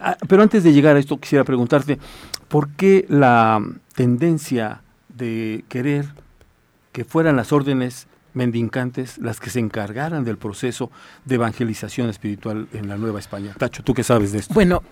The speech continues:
Speaker 2: en la Europa del siglo diecis, diecis-, eh, siglo quince, siglo dieciséis, estaban ganando gran terreno por su gran espiritualidad y desapego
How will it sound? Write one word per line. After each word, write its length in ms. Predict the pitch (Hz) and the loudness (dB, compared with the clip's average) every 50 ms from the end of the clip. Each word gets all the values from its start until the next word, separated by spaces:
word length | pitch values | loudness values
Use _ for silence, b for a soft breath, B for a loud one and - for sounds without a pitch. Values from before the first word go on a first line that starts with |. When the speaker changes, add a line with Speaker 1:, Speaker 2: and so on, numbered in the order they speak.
| _ _ - | _ _ -2
Speaker 2:
en 180 | 190 190 190 | 0 0 2
la 60 | 190 190 | 4 6
Europa 680 | 196 196 196 220 240 233 - - 240 226 240 254 - B B B B | 8 8 10 8 8 6 4 4 4 4 4 4 2 B B B B
del 640 | B 151 156 151 143 139 131 131 131 131 139 139 _ _ - - | B -2 0 0 0 0 -2 -4 -6 -8 -10 -12 _ _ -20 -18
siglo 440 | - - - 175 156 180 185 185 165 | -12 -6 -6 -4 -2 0 0 0 0
diecis, 760 | 151 135 135 123 - - - - - - - - - - - _ | 0 -2 -2 -4 -6 -8 -8 -8 -8 -8 -8 -8 -10 -12 -14 _
diecis-, 560 | - 120 123 120 - - 123 - - - - - | -12 -10 -10 -8 -8 -10 -12 -12 -12 -14 -14 -14
eh, 300 | - 113 110 107 104 104 b b b b b | -14 -14 -14 -14 -14 -16 b b b b b
siglo 340 | - - - 180 190 180 165 | -8 -4 0 4 4 4 4
quince, 360 | - 208 202 208 185 - 156 | 6 6 6 6 6 4 0
siglo 260 | 147 170 160 170 175 | -4 -2 0 0 2
dieciséis, 540 | 165 151 139 143 127 - - 139 143 143 - - | 2 0 -2 -4 -8 -8 -6 -6 -6 -6 -8 -12
estaban 400 | - - - 151 160 165 175 175 | -12 -8 -6 -4 -2 -2 -2 -2
ganando 480 | 156 135 131 135 135 139 143 143 139 | -2 -4 -4 -4 -4 -4 -4 -4 -6
gran 260 | 131 143 156 175 185 | -6 -6 -8 -8 -10
terreno 600 | 180 - 147 - 131 131 127 123 127 139 165 185 b b b b b b b b - | -10 -10 -12 -10 -8 -8 -8 -6 -6 -8 -8 -10 b b b b b b b b -14
por 120 | - - | -14 -12
su 140 | - - 123 | -10 -10 -6
gran 220 | 120 143 160 165 | -2 -2 0 0
espiritualidad 960 | 170 165 - - 139 - 123 - - 123 120 117 117 117 117 123 127 139 143 | 0 -2 -2 2 2 2 2 2 0 0 0 0 0 0 2 2 2 2 2
y 100 | 156 131 | 0 -2
desapego 800 | 120 123 120 - 123 117 _ - - 156 156 151 123 120 127 147 | -4 -4 -4 -6 -8 -8 _ -6 -4 -2 -2 -2 -2 -6 -8 -8